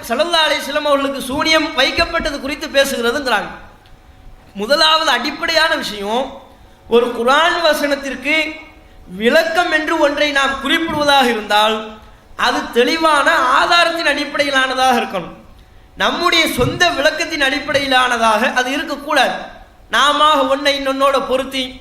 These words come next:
ஒரு எந்த விதமான சம்பந்தமும் இல்லாமல் யூகத்தின் அடிப்படையில் ஒன்றோடு இன்னொன்றை பொருத்தி நாம விளக்கம் சொல்வோமேயானால்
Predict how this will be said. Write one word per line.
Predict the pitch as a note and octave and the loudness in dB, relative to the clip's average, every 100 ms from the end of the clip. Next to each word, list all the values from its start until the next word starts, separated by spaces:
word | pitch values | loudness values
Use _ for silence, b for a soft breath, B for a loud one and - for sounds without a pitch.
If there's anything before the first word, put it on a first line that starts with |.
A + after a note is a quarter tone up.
| - - | -20 -10
ஒரு | G#3 G3 B - | -8 -8 B -2
எந்த | B3+ - F4 | -2 -2 -2
விதமான | D#4+ D4+ D4 C4+ | 0 0 2 0
சம்பந்தமும் | A3+ A#3 E4 D#4+ D#4+ D4 | -2 -2 -2 -2 -2 -2
இல்லாமல் | C#4+ C4+ A#3+ G#3 - - B B B F3 | -2 0 0 -2 -6 -18 B B B -8
யூகத்தின் | B3 E4+ F4 E4+ E4+ D4+ | -2 2 4 2 0 0
அடிப்படையில் | D4 D#4+ D#4+ D#4+ E4 D4 | 0 -2 -2 0 2 0
ஒன்றோடு | D4 D4 D#4 D#4 D#4+ D4 | -2 2 4 4 2 0
இன்னொன்றை | C#4+ D4 D4 C#4+ C4+ | -4 -4 -2 -2 -2
பொருத்தி | A#3 D4 E4 E4 | 0 0 0 0
நாம | D4+ D4 A#3+ | 0 0 0
விளக்கம் | C4+ D4+ D#4 B3 | 0 0 -6 -6
சொல்வோமேயானால் | B3 C4+ C4 A3+ G3 F3+ G3 G#3+ | -2 2 2 0 -2 2 2 2